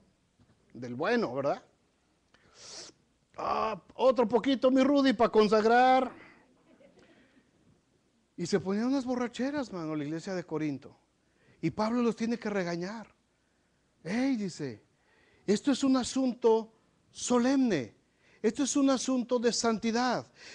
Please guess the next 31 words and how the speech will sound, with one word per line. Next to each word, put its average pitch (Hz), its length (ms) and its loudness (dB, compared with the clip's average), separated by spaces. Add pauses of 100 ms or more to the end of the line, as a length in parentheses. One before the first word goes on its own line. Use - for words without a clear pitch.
Estamos 269 440 4
recordando 240 680 2
la 220 120 4
muerte 254 480 2
de 214 100 4
Jesús. 180 640 -2 (220)
No 226 180 4
es 294 100 0
para 277 200 2
que 240 100 -2
ustedes 254 300 -2
se 254 80 2
emborrachen 233 640 2
de 214 80 4
esa 202 160 2
manera". 147 500 -2 (840)
Pablo 262 400 4
condena 220 540 6
los 214 180 0
excesos. 175 600 -2
Todo 277 320 6
lo 247 160 2
que 196 100 4
tiene 240 540 0 (440)
que 175 140 4
ver 214 240 4
en 175 160 2
exceso, 226 460 2
hermanos, 190 440 -4
es 196 180 -4
malo. 156 340 0